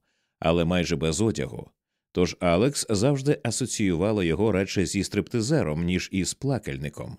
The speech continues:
Дівчина спустилася сходами і перетнула перехрестя вулиць Коледж і Гроув. Кампусу якимось чином удавалося змінювати маски о різній порі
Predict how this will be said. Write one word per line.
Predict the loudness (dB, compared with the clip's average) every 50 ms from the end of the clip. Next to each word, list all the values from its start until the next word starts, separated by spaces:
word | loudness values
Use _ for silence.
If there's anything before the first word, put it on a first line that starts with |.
| _ _ _ _ _ _ _ _ _ _ _ _ _ _ -4
Дівчина | 0 2 2 2 4 4 4 4 4 2
спустилася | 2 2 0 0 0 2 2 2 4 4 4 4 2 0
сходами | 0 0 0 0 2 2 2 2 2 0
і |
перетнула | 0 2 2 2 0 0 0 0 0 0 0
перехрестя | 0 0 0 0 0 0 0 0 0 0 0 0
вулиць | 2 2 2 2 2 2 0 -4
Коледж | -6 -4 -2 0 0 0 -2 -2 -6 -6 -4
і | -4 -4
Гроув. | -2 -2 0 0 0 -2 -4 -8 -14 _ _ _ _ _ _ _ _ _ _ _ _ _ _ _ _ _
Кампусу | -4 -2 0 0 0 0 0 0 2 4 4
якимось | 4 4 4 4 2 2 2 0 0
чином | 0 0 0 0 2 0 0 0
удавалося | 0 0 2 2 4 4 4 2 2 0 0
змінювати | 0 0 0 0 2 2 2 2 0 0 -2
маски | -2 -2 -2 -2 -2 -2 -4 -4 -4 -4 -2 -2
о | 0 0
різній | 0 0 0 -2 -2 -4
порі | -2 -2 -2 0 0 0 0 -2